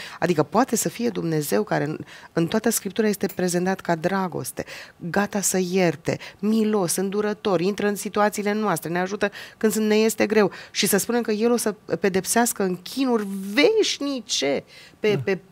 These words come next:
Speaker 1: pe păcătoși, pe cei care au greșit, pe copiii Lui, hai că zicem păcătoși, dar sunt copiii Lui și ar putea un tată să se uite la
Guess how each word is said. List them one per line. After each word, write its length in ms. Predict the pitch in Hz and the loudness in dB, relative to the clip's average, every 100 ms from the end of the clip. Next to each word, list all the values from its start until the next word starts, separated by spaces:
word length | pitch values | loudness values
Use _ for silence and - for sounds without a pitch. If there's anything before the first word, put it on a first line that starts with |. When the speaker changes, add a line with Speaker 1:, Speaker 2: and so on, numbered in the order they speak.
| _ | _
Speaker 1:
pe 100 | 214 | 0
păcătoși, 540 | 214 - 180 214 233 | 0 -4 -2 -2 -4
pe 60 | - | -4
cei 140 | 240 | -6
care 140 | 226 202 | -2 -4
au 60 | |
greșit, 300 | 180 165 214 - - | -2 -6 -8 -12 -2
pe 120 | - | -2
copiii 420 | - 247 - 220 202 | 2 0 2 2 4
Lui, 180 | 285 220 | 2 2
hai 120 | 240 | 2
că 80 | - | 2
zicem 260 | 208 196 190 | -2 0 0
păcătoși, 320 | 170 170 151 - - - | 0 0 -2 -4 -16 -8
dar 180 | 170 180 | -2 0
sunt 240 | - 190 | 0 0
copiii 640 | 185 185 185 185 180 180 196 | 0 -4 -2 -2 2 2 2
Lui 300 | 247 403 170 - | 4 2 2 -4
și 120 | - | 4
ar 120 | 202 185 | 4 6
putea 300 | 180 - 302 | 2 0 0
un 120 | 285 | 0
tată 220 | 233 320 | 0 2
să 120 | 277 254 | 2 2
se 120 | 240 | 2
uite 200 | 262 262 | 2 4
la 120 | 226 | 4